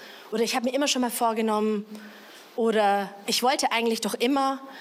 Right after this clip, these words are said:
aber die Umstände." Wir geben den Umständen viel zu viel Kraft, viel zu viel Macht in unserem Leben. Sie verhindern so viel, sie engen uns so sehr ein. Und irgendwie ist es so, als hätten wir so einen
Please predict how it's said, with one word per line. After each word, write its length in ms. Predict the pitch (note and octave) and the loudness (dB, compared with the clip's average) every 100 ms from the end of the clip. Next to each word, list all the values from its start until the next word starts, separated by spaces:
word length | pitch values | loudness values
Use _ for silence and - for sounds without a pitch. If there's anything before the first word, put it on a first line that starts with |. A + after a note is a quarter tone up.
| - | -4
aber 160 | G#3+ | -2
die 100 | G#3 | -2
Umstände." 640 | A3 G#3 - F#3 F3 E3+ E3+ - - - | 0 0 0 -2 -2 -4 -8 -12 -16 -6
Wir 100 | A3 | -2
geben 160 | C4 B3 | 2 2
den 140 | A#3 | 0
Umständen 800 | D4 D#4 - A#3 G3+ G#3+ G#3+ G#3+ | 0 0 0 0 -2 -2 -2 -2
viel 500 | - - C4 C4+ D4 | -4 -2 0 2 2
zu 120 | C#4+ | 0
viel 200 | A3+ A3+ | -2 -2
Kraft, 640 | G#3+ - G3+ G3+ - - - - - - | -2 -2 -2 -2 -6 -6 -8 -10 -12 -8
viel 400 | - C#4 D#4 D#4+ | -2 4 4 4
zu 160 | D#4+ A#3+ | 0 -2
viel 400 | - A#3+ A3+ A3 | 0 2 4 4
Macht 580 | G3+ G#3+ A#3 - - - - - | 2 2 0 -2 -6 -6 -8 -4
in 180 | - A3 | 2 4
unserem 520 | G#3+ G#3 G#3 G#3 G3+ | 4 4 2 2 2
Leben. 640 | G3 G#3 G#3 F3 D#3+ E3 - - - - - - - - - - - - - - - - - - - - | 4 4 4 0 -4 -4 -8 -20 -20 -20 -20 -20 -20 -20 -20 -14 -10 -8 -8 -10 -12 -18 -20 -18 -16 -10
Sie 220 | - B3 | -4 -2
verhindern 540 | A#3 B3 C#4+ C#4 A#3+ A3 | 0 2 2 4 2 2
so 140 | A3 | 0
viel, 400 | G3+ A#3+ G3+ E3+ | 0 0 2 2
sie 180 | F3 A#3 | -2 0
engen 240 | A3 A3+ | 0 2
uns 260 | F#3+ G3 - | 2 0 0
so 140 | G3+ | 0
sehr 260 | F#3+ G3 G3 | 2 0 0
ein. 240 | G3+ F#3 | 0 0
Und 80 | F3+ | 0
irgendwie 380 | A3+ A#3+ A3+ A3+ | 2 2 2 0
ist 140 | G#3+ | 0
es 100 | A3 | -2
so, 140 | G#3+ A3 | -2 -4
als 180 | - | -4
hätten 180 | A#3 A#3 | -4 0
wir 100 | G#3+ | 0
so 80 | G#3 | 2
einen 260 | G3 G3+ | 0 0